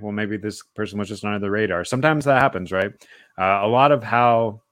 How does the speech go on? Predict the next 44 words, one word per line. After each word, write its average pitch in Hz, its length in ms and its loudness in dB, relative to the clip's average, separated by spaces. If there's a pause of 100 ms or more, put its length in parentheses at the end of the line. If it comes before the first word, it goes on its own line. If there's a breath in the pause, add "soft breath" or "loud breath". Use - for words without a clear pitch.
(720)
the 117 100 -6
rankings 110 460 -4
for 113 100 -10
this 104 160 -6
va-, 113 180 -4
these 113 180 -6
various 107 360 0
recruiting 101 380 -6
sites 98 320 -6
work 156 380 -2 (380 soft breath)
is 107 480 -2
y-, 127 140 -12
maybe 113 240 -2
you're 110 120 0
at 104 60 0
a 101 40 -2
big 104 240 -4
school, 139 440 -4
so - 160 -8
you 95 60 -2
got 98 120 -2
a 92 40 -6
big 95 140 -6
profile. 117 680 -2 (220 soft breath)
Maybe 107 220 -2
you 107 140 0
go 104 380 -2
to 101 520 -6
a 101 140 -6
sponsored 95 580 -8
camp 104 440 -8
and, 92 340 -14
and 92 200 -12
get 98 100 -4
on 95 100 -4
the 95 80 -6
radar 95 280 -2
that 101 200 0
way. 101 260 -6 (320 soft breath)
But 117 80 -4
there's 131 140 -2
still 180 180 -2
plenty 135 300 -2
of, 107 140 -4